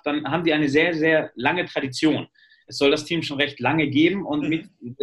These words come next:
Speaker 1: Michi meinte dann halt so, das wäre doch mal eine Idee, einfach mal ein Team zu holen, wie die schon ganz lange dabei sind. Die sind, glaube ich, ungefähr auf Augenhöhe, wenn ich das richtig in Erinnerung habe, vom, vom, äh,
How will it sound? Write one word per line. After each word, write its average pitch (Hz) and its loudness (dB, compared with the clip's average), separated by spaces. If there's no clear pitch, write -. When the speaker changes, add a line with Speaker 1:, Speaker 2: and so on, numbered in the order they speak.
Speaker 1:
Michi 165 -2
meinte 151 2
dann 147 -2
halt 143 -2
so, 135 -2
das 131 -4
wäre 156 4
doch - -4
mal 147 -2
eine 143 2
Idee, 127 0
einfach 127 -4
mal 143 0
ein 135 -6
Team 180 -4
zu 160 -4
holen, 143 -2
wie 135 -4
die 139 -6
schon 151 -6
ganz 180 -2
lange 170 -2
dabei 151 2
sind. 147 -2
Die 151 -2
sind, 175 0
glaube 165 2
ich, - -6
ungefähr 185 2
auf 131 0
Augenhöhe, 185 0
wenn 165 0
ich 156 -4
das 156 -4
richtig 160 -6
in 156 -4
Erinnerung 151 -2
habe, 147 -2
vom, 135 -4
vom, 131 -4
äh, 123 0